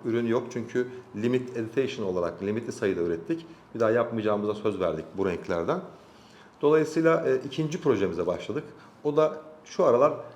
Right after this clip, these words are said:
gelmek üzere. Onunla alakalı da çalışmalarımız devam ediyor.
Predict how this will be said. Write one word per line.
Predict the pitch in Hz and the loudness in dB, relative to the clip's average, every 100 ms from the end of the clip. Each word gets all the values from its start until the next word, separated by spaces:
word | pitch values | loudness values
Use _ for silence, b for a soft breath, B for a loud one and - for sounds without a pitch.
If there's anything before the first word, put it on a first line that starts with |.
| 104 | 0
gelmek | 113 120 147 139 | 2 4 4 0
üzere. | 101 98 135 - B B B B - - - | 0 2 0 -2 B B B B -20 -20 -2
Onunla | 139 147 | 0 2
alakalı | 139 135 135 135 | 4 2 2 0
da | 127 | 0
çalışmalarımız | - 131 - 127 120 143 139 | -2 -4 -4 -2 0 -2 2
devam | 135 131 120 | 4 6 4
ediyor. | 92 92 147 | 2 2 2